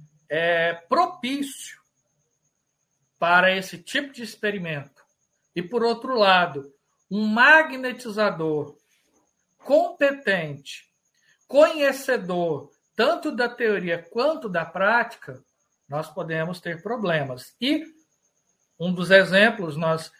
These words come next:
Denis já havia falado, da desencarnação, mas pode acontecer coisas outras. A exemplo, alguém ficar fixado numa determinada personalidade do passado, né?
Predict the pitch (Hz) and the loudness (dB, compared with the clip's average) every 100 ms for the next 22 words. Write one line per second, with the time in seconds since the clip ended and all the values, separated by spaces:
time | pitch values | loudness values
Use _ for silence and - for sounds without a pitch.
0 | _ _ _ 135 160 160 156 165 165 160 | _ _ _ -4 -2 -2 0 2 2 0
1 | 170 262 247 190 196 170 151 180 214 190 | -4 -2 4 8 6 4 -2 -2 -2 -4
2 | 185 175 170 - 269 294 214 220 247 - | -4 -4 -6 -6 -6 0 4 4 2 -14
3 | _ _ 214 220 233 240 233 226 233 220 | _ _ 0 0 -2 -6 -4 -4 -4 -4
4 | 233 233 240 190 156 - - - - 185 | -4 -4 -4 -2 -2 -6 -18 -20 -2 0
5 | 202 190 170 131 _ _ _ _ _ _ | 2 0 -2 -4 _ _ _ _ _ _
6 | 165 175 214 247 - - 214 196 196 - | -2 0 -4 -6 -12 -4 2 2 2 -6
7 | - 330 320 - - 196 196 202 226 - | -10 -10 -8 -8 2 6 6 4 -4 -14
8 | _ _ _ 180 214 220 214 220 202 196 | _ _ _ -8 -2 -2 -2 -4 -4 0
9 | 190 196 196 - 233 233 - 214 190 180 | 2 2 0 -2 -2 -2 -2 -2 -2 -2
10 | 165 170 180 - 202 - 220 208 160 135 | -2 -2 -2 -8 -8 -6 0 2 2 -2
11 | _ _ _ _ _ _ _ _ _ _ | _ _ _ _ _ _ _ _ _ _
12 | _ _ _ _ _ _ _ 143 175 196 | _ _ _ _ _ _ _ -2 -2 -2